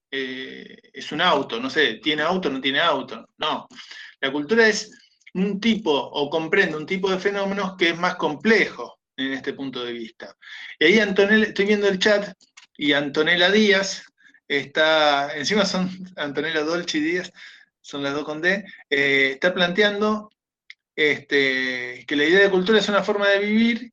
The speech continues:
y que, este, tenemos la idea de que la cultura es una forma de vivir y no que es innata del ser humano. Y ahí hay una observación respecto de esta,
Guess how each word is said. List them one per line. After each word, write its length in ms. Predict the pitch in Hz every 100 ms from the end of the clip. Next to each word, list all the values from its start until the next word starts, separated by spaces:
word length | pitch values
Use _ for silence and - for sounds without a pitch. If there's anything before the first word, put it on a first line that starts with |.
| _
y 180 | 180 185
que, 380 | 190 196 220 220
este, 1500 | 170 135 - - 147 143 139 135 135 135 131 131 127 127 - 110 - _ _ _
tenemos 340 | - 160 202 185
la 80 |
idea 160 | 180 202
de 60 | 185
que 80 |
la 100 | 160
cultura 280 | 151 151 190
es 80 | 175
una 120 | 165
forma 280 | 147 156 151
de 80 | 147
vivir 420 | 147 170 202 208 _ -
y 100 | 143
no 160 | 175
que 120 | 180 180
es 120 | 170
innata 440 | 160 175 185 185
del 120 | 156
ser 200 | 147 156
humano. 420 | 147 139 120 117 - - - - -
Y 60 | 175
ahí 260 | 220 247 302
hay 240 | 262 175
una 200 | 156 147
observación 1080 | 151 151 143 147 143 135 - 165 139 131 - _ - _
respecto 400 | 147 143 143 147
de 80 | 147
esta, 580 | 147 147 135 131 131